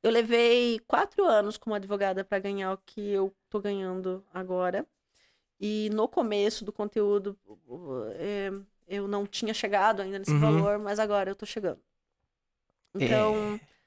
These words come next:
Speaker 1: financeiramente acabou compensando também.
Speaker 2: Eu vi na tua última entrevista que você falou que alguns meses, quem sabe, eu, é, seja a minha renda, né?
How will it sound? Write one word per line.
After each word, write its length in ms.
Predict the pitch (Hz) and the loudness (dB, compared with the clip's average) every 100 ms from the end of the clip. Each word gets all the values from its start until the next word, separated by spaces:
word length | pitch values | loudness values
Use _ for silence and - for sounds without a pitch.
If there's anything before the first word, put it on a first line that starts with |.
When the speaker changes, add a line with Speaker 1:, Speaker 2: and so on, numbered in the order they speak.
| _ _ | _ _
Speaker 1:
financeiramente 640 | 220 214 220 214 202 202 | -6 -4 -2 -2 -2 -6
acabou 360 | - 190 190 196 | -6 -4 -4 -8
compensando 500 | - 202 214 - 202 | -10 -10 -8 -6 -6
também. 540 | 202 202 208 196 165 180 | -4 -6 -2 -2 -4 0
Speaker 2:
Eu 120 | 139 | 0
vi 140 | 131 139 | 2 2
na 100 | 143 | 4
tua 140 | 147 | 4
última 260 | 143 - 151 | 2 2 -2
entrevista 400 | - 127 127 143 | 0 0 0 -2
que 80 | |
você 60 | - | -6
falou 320 | - 127 127 | 0 2 2
que 360 | 127 - - 131 | 0 -8 -2 2
alguns 480 | 127 127 160 196 143 | 2 2 2 2 2
meses, 480 | 135 180 165 135 | 2 2 2 -2
quem 140 | - 127 | -2 -4
sabe, 560 | 123 127 147 156 156 | 0 0 2 0 2
eu, 380 | 147 143 139 139 139 _ - | 2 2 2 0 -6 _ -4
é, 120 | 127 | -4
seja 340 | 127 139 143 147 | 0 2 2 2
a 20 | |
minha 160 | 135 | 2
renda, 360 | 131 131 151 131 | 2 0 0 0
né? 200 | 120 127 | 0 -2